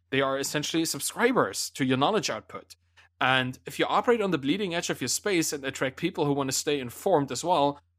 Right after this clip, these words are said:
that's just right. That just makes you a very interesting person to follow.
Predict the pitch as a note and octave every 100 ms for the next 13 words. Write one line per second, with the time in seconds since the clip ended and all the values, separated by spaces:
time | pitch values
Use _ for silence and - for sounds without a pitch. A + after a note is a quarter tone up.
0 | _ - F#3 - B3+ - C3+ F#3+ F#2 -
1 | _ _ B2+ - F#3 - B2 C#3 - D3
2 | C#3+ C#3+ A#2 C3 C#3+ C3 D3+ - C3 -
3 | B2+ A#2+ A#2 _ _ _ C#3+ D3 - C#3
4 | C3+ - B2+ - F3 F#3 C3 G#2